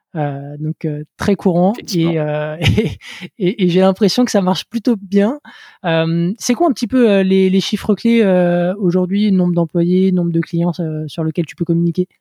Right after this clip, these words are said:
Speaker 2: Ouais, carrément. Écoute, on a, bah, déjà, avant même de commencer à parler de nous et de nos chiffres, je voudrais déjà te, te remercier, euh, Eric, euh, déjà de, de m'inviter. Ça me touche beaucoup et je suis, euh,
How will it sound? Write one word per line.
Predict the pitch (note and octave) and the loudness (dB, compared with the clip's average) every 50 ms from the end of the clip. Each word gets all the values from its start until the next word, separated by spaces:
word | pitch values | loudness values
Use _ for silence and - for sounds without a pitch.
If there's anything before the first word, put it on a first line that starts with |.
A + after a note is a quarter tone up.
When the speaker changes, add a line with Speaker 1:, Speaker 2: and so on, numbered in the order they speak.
| _ _ _ _ _ _ _ _ _ _ - - - - _ _ _ - | _ _ _ _ _ _ _ _ _ _ -20 -20 -20 -20 _ _ _ -2
Speaker 2:
Ouais, | G#2 B2+ D3+ D3+ C#3+ B2 - | 0 2 2 2 0 0 0
carrément. | F#2 E2+ D#2+ E2 F2 F2 E2 | 0 -2 -2 -2 -2 -4 -6
Écoute, | D#2+ - - - G2+ | -6 -8 -8 -6 -4
on | E2+ | -4
a, | E2 E2 E2 D#2+ | -2 -2 -2 -2
bah, | D#2 E2+ | -2 -2
déjà, | E2+ F#2 F2+ G#2+ G#2 - - | -2 -2 -2 -2 -4 -4 -4
avant | F2+ E2+ F2 E2+ | -4 -2 -2 0
même | F2+ G2+ G#2 | 0 0 0
de | F#2+ F#2+ | 0 0
commencer | F#2 G2 F2+ F2+ F2+ - - F#2+ | -2 0 0 -2 0 0 -2 -2
à | |
parler | F2+ F#2 E2 E2+ E2+ | 0 0 -2 -2 -2
de | E2+ | -2
nous | F2 F#2+ G2 F#2 | -2 -2 -2 -2
et | |
de | F2 | -2
nos | F2+ F2 | -2 -4
chiffres, | - - A2+ G#2 | -4 -4 -6 -4
je | F#2+ F#2 | -2 -2
voudrais | E2 D#2+ | -2 0
déjà | E2 D#2+ F#2+ F#2 | 0 0 -2 -2
te, | F#2+ F#2+ E2+ E2 E2 | 0 0 0 0 0
te | D#2+ D#2+ F2+ | -2 -2 -4
remercier, | E2 E2+ F2 E2+ - - - F#2+ F2+ | -2 -2 -2 -4 -2 -2 0 0 2
euh, | E2+ | 2
Eric, | E2+ E2+ F2 F#2+ F#2+ - - F2 | 2 2 0 -2 -2 -6 -6 -4
euh, | E2 D#2 D#2 D#2 D#2+ D#2 D#2 D#2 | -2 -2 0 0 0 -2 -2 -4
déjà | D#2+ D2+ E2 D#2 | -4 -4 -4 -4
de, | D2+ D2+ D2+ D2+ C#2+ | -2 -2 -4 -4 -4
de | D2 D#2+ | -4 -6
m'inviter. | D#2+ D#2+ D#2 D2 D2+ - F#2 G2+ | -6 -6 -4 -6 -4 -2 -2 -2
Ça | - - - - | -2 -4 -8 -8
me | D#2 D2+ D2 C#2 | -8 -6 -8 -8
touche | C2+ - - D#2 D#2+ | -8 -8 -10 -8 -6
beaucoup | D#2+ D#2+ D#2+ - G2+ A#2 A#2+ | -4 -4 -2 -2 -2 -2 -2
et | E2+ | -4
je | D#2+ - | -4 -4
suis, | - C#2 C#2 | -4 -4 -4
euh, | C#2 - | -4 -4